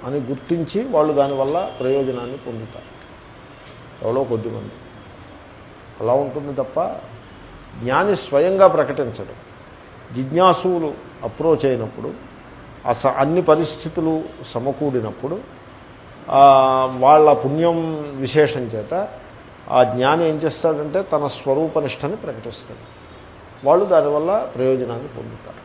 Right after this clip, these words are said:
అలా ఉంటుంది తప్ప పని కట్టుకుని ప్రచారం చేసుకోరు.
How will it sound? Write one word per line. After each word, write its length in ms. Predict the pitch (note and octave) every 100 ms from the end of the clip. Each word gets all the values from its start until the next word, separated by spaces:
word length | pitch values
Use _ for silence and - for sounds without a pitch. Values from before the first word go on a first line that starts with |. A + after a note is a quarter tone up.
| - - - G#2+
అలా 120 | A#2
ఉంటుంది 440 | C#3+ C3+ D#3 D3+
తప్ప 260 | C#3+ - D3+ C#3 G#2 - - - - - - -
పని 180 | B2+ E3
కట్టుకుని 400 | F3 E3 F3 F3
ప్రచారం 580 | C3 B2+ E3 E3 D3 C3
చేసుకోరు. 360 | A#2 - G#2